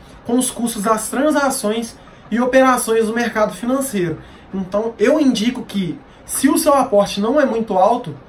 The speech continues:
abra uma conta em uma corretora que tenha taxa zero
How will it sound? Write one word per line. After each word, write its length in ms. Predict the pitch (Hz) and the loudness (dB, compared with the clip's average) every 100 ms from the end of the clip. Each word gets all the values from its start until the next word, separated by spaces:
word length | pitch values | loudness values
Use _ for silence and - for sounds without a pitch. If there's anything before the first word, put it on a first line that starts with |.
| - - - | -20 -20 -6
abra 360 | 175 240 262 | 0 2 4
uma 240 | 262 262 247 | 4 4 0
conta 320 | 202 190 180 | -4 -4 -4
em 60 | 208 | -4
uma 160 | 233 | -4
corretora 680 | 226 208 208 208 185 208 208 - - | 0 2 2 0 -4 -4 -6 -20 -20
que 100 | - | -14
tenha 300 | 214 220 233 | -4 -2 -2
taxa 320 | 226 226 226 233 | 0 -2 0 -4
zero 440 | 170 180 196 185 | 0 2 2 -2